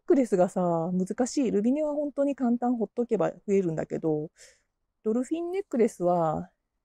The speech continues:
ちょっとね、上手に育てられません。<laughs> はい。もみじ祭りは、赤い。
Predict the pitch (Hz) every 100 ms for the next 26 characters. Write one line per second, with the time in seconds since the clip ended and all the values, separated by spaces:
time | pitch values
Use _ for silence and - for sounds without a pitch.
0 | _ 220 - 170 156 151 180 180 190 180
1 | 147 - _ _ _ _ - 170 - 165
2 | 160 165 160 - 156 143 - 185 180 -
3 | 226 - 233 - _ _ _ _ - -
4 | _ - - - - - - - - 208
5 | - - 202 202 214 226 220 208 220 220
6 | 220 220 - 196 175 175 156 - - 220
7 | - - - - _ _ - _ _ _
8 | - 180 196 180